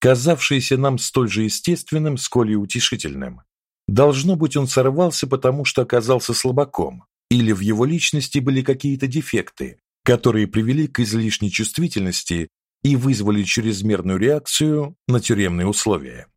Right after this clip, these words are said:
На самом деле мы беспокоились, что процесс отбора участников оказался неэффективным, и мы просто не заметили патологии.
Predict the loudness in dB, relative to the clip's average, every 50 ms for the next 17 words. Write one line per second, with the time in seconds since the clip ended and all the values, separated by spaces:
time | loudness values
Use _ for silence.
0 | _ _ _ _ _ _ _ -2 0 4 4 4 4 4 2 2 2 2 2 0
1 | 0 2 2 2 2 2 0 -2 -2 -2 -4 -2 0 2 0 2 0 0 0 0
2 | 0 0 -2 -2 -2 -2 -2 -2 0 0 0 0 0 0 0 0 0 2 0 -2
3 | 0 0 0 -2 0 0 0 0 2 0 0 0 0 0 0 -2 -2 -4 -4 -2
4 | -2 -4 -4 -6 -10 _ _ _ _ _ _ 2 2 4 4 4 4 4 2 0
5 | 0 0 0 -2 0 0 0 0 0 -2 -4 -4 -4 -4 -4 -4 -4 -6 -8 -12
6 | -14 -14 -18 _ _ _ _ _ _ 0 2 2 4 4 2 2 2 0 0 0
7 | 0 -2 0 2 2 2 2 -2 -6 _ -2 0 2 2 2 2 2 2 2 0
8 | -2 -2 -2 -2 -2 -2 -2 0 2 2 2 0 -2 -4 -8 -12 -14 -16 -18